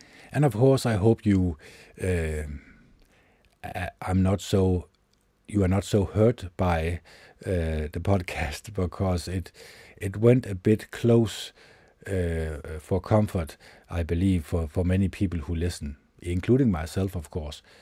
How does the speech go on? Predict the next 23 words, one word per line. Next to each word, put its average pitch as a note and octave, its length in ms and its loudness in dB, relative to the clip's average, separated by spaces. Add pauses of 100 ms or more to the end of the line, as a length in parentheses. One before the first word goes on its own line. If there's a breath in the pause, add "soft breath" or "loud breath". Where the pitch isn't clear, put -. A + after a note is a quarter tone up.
(520 soft breath)
And F2+ 100 0
I F2+ 60 2
know G#2+ 260 6
that G2 220 2 (260 loud breath)
we G2 160 0
are E2+ 260 -2 (180 loud breath)
eventually G2+ 420 0
coming A2 380 4
to, G2 440 0 (460 loud breath)
uh, E2+ 500 -2
a G#2 120 -2
violent F#2+ 680 0 (140)
parent, E2 560 0 (520 loud breath)
um, D2+ 760 -4 (540)
maybe F2+ 280 0
a D#2+ 60 -2
pa-, - 240 -8
uh, E2+ 60 -4
even F#2 280 0
a E2+ 60 0
violent F2+ 420 0
father. A2+ 400 0 (420 loud breath)
And G#2 460 4